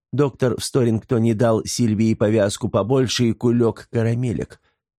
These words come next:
На следующий день тетя Виола сказала маме, что у Сильвии температура. Тетя Виола пришла в Рекхэм и играла на пианино, чтобы Сильвия подпевала.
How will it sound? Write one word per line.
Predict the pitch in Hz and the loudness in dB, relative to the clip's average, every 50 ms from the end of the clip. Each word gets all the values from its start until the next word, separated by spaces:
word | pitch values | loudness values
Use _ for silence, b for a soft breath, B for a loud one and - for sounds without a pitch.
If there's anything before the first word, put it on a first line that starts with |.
| _ _ _ - | _ _ _ -4
На | 90 85 | -2 -2
следующий | - - 90 87 76 78 78 - - 87 | -2 0 -2 -2 0 -2 -4 -4 -4 -6
день | 78 80 104 101 92 80 | -2 0 0 0 0 -2
тетя | - - 85 78 - 87 | -2 -2 -4 -2 -2 -2
Виола | 80 80 87 90 85 85 85 | -2 0 2 2 2 2 0
сказала | 80 - - 90 78 87 85 82 85 82 | -2 -2 -4 -4 0 0 0 0 0 0
маме, | 87 98 101 95 92 92 87 b b b b | 0 0 0 0 0 0 -2 b b b b
что | - - - 110 - | -12 -2 -2 -2 0
у | 104 107 | 0 -2
Сильвии | 95 - - 107 104 98 98 101 104 98 | -4 -2 -2 0 0 0 2 0 0 0
температура. | - 107 98 - 113 104 104 107 110 - 135 107 85 78 71 - _ _ _ _ _ _ _ _ _ _ | 0 -2 -2 0 0 0 0 0 -2 -2 -2 0 0 0 -2 -6 _ _ _ _ _ _ _ _ _ _
Тетя | - 170 156 - 143 | -2 -2 0 0 0
Виола | 123 139 147 156 156 156 151 127 | 2 2 2 4 4 2 2 2
пришла | - 143 131 113 - 143 147 139 127 - - | 0 0 -2 0 0 2 2 2 2 0 0
в | 123 131 | 0 2
Рекхэм | 143 147 135 - - 131 123 120 | 2 2 0 -2 -2 -2 0 2
и | 127 131 127 | 2 2 2
играла | 110 113 120 131 127 123 117 | 0 0 0 2 2 2 2
на | 113 120 117 | 2 2 0
пианино, | 104 131 120 117 120 135 143 135 113 98 | 2 2 2 2 2 2 2 2 2 0
чтобы | - - 107 95 95 98 95 | -2 -2 -2 0 0 0 -2
Сильвия | - - 110 101 90 90 92 90 90 87 | -2 -2 -2 0 0 2 2 2 2 2
подпевала. | - 95 - - 113 110 101 95 80 76 82 80 80 | 0 -2 -4 -2 -2 0 0 0 2 2 2 0 -2